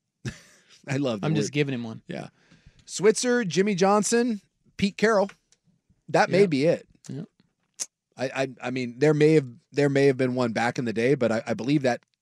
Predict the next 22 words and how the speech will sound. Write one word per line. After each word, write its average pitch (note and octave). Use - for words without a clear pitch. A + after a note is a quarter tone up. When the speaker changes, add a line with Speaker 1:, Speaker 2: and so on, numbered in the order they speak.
Speaker 1:
company B2
is F#2+
three. G2+
So G2
that's B2
rarefied E3
air. D#3+
But G3
you're D#4
right. G#3
We're E3+
kicking A3+
dirt F#3
on F#3+
Bill. D#3
Speaker 2:
Yeah, C#3+
Speaker 1:
And, C3+
Speaker 2:
I C3
don't G#3+
Speaker 1:
um, F#3
Speaker 2:
like C#3+
it. -